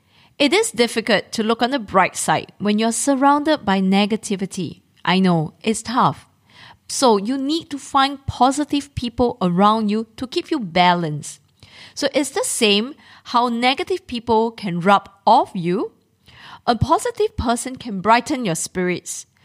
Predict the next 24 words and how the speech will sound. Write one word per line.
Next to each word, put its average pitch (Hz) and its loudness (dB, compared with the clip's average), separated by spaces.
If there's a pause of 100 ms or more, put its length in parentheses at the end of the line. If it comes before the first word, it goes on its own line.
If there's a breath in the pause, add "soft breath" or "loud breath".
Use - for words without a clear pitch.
(100)
So - -8
surround 294 2
yourself 214 0
with 175 -4
them. 165 -2 (460 loud breath)
Find 359 2
out 214 2
who 302 -4
are - 2
the 165 -6
positive 427 -6
people 233 -2
in 180 -2
your 180 -2
life. 254 0 (380 soft breath)
Proactively 330 2
spend 254 -4
time 320 0
with 196 0
them 240 4
on 202 0
a 185 -2
regular 262 0
basis, 175 -4